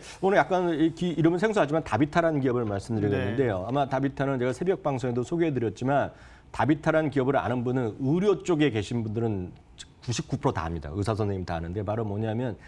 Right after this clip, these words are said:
Speaker 1: 신장 투석기 있지 않습니까?
Speaker 2: 예.
Speaker 1: 신장 투석과 인공 신장 수술에 관련된 시장의 전 세계 칠팔십 퍼센트를 갖고 있는 기업인데요.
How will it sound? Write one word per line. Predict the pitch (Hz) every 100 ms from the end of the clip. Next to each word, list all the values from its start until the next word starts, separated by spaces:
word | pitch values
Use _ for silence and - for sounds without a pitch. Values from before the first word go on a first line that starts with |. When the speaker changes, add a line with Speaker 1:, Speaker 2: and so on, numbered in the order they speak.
| - -
Speaker 1:
신장 | - 233 220 202
투석기 | - 151 - 117
있지 | -
않습니까? | 92 - 85 139 127 120
Speaker 2:
예. |
Speaker 1:
신장 | 113 156 147 135
투석과 | - 120 - 117 117
인공 | 120 120 123 117 104 -
신장 | - 113 110 95 -
수술에 | - 123 113 101 117 107
관련된 | 95 98 104 104 104 - -
시장의 | - 135
전 | 95 110
세계 | 113 113 104
칠팔십 | - 208 - 202 -
퍼센트를 | 135 110 104
갖고 | 90 - 98
있는 | 87 82 76 92
기업인데요. | - 82 78 80 135